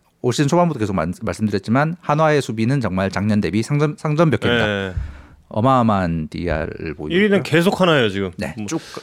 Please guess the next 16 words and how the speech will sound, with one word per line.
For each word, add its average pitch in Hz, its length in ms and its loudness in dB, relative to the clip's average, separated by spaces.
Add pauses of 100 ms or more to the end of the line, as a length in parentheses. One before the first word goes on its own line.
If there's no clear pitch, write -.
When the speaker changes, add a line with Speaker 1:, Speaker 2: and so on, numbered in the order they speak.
(180)
Speaker 1:
달, 180 320 2
뭐 143 420 2 (240)
주별로 214 400 6
끊어도 208 300 4
Speaker 2:
네. 127 140 4
Speaker 1:
달별로 180 340 4
끊어도 170 300 2
계속 117 180 2
하나입니다. 110 320 0
Speaker 2:
계속, 143 240 4
계속 131 380 2
하나예요. 95 360 0
Speaker 1:
네. 82 220 -8 (100)
Speaker 2:
예. 92 260 -6 (180)
그래서 139 360 0
한화도 170 640 2